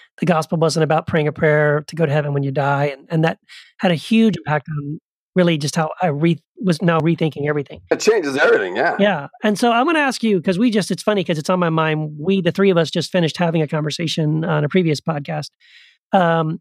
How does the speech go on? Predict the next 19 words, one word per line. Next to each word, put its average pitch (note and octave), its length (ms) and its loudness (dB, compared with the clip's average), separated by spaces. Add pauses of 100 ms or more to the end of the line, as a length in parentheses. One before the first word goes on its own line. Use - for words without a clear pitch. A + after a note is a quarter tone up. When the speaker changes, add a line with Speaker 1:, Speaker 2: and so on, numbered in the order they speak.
(120)
Speaker 1:
about G#3+ 400 0 (560)
the F3+ 160 -2
kingdom G#3 380 -2
of E3+ 100 -4
God F3+ 320 2
and F3+ 320 -2
whether B3+ 280 0
or C#4 140 0
not G3 600 -2 (880)
the, F3+ 1040 0
you - 80 -20 (240)
know, G3+ 80 4
like, F3 260 -2
so, G#3+ 320 0
so G#3+ 140 0
would G3+ 120 2
you C#4+ 140 2
say A#3 220 0
then, E3+ 420 -2